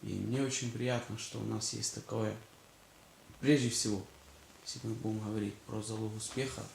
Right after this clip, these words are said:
того, который есть. Я считаю, это успех, пусть промежуточный, мы все понимаем, что промежуточный. Прежде всего, те отношения, которые налажены в команде.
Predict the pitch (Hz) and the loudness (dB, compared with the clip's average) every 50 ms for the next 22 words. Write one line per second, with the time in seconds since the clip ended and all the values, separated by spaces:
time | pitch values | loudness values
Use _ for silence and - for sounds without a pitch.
0 | - - - - - - - - - - - 107 107 107 - - - - 110 110 | -16 -18 -18 -20 -18 -2 0 0 2 2 0 -2 -2 -2 -6 -12 -6 -4 -2 0
1 | 110 110 107 104 95 - - - - - - 120 120 95 101 - - - 107 98 | 0 0 0 -2 -4 -4 -8 -8 -8 -10 -10 -8 -8 -8 -8 -8 -8 -6 -4 -4
2 | 101 - - 113 107 107 - - - 151 156 156 - - - 123 113 - - - | -4 -4 -4 -4 -4 -4 -4 -2 0 0 0 0 -2 -4 -4 -2 -2 -2 -4 -6
3 | - - - - - - 117 120 120 120 123 156 170 170 160 143 - - - - | -12 -14 -14 -8 -2 0 2 2 2 4 2 2 2 2 0 0 0 -2 -2 -2
4 | 123 110 110 - - 113 107 - 110 104 101 101 98 101 104 104 - - - - | -2 -4 -2 -2 -2 -4 -2 0 0 2 2 2 0 -2 -4 -6 -6 -8 -8 -10
5 | - - 110 110 110 117 131 147 151 - - - - - - 131 - - - - | -8 -8 -6 -4 -2 -2 -2 -2 -2 -2 -4 -4 -4 -6 -6 -10 -10 -12 -16 -16
6 | - - - - - - - - 131 127 131 151 147 139 135 135 - - 139 135 | -16 -16 -16 -16 -18 -18 -16 -10 -6 0 2 2 2 2 0 -2 0 0 0 0
7 | 120 - 143 139 139 143 139 131 - - 175 175 170 143 127 - 113 - - 117 | 2 4 4 4 4 2 -2 -2 -2 0 2 4 4 4 2 0 -4 -2 0 0
8 | 117 110 110 113 110 110 113 107 104 107 107 98 - - - 107 104 101 95 82 | 2 2 2 2 2 2 2 2 0 0 -4 -6 -6 -4 -4 -2 -2 -2 -2 -4
9 | - | -6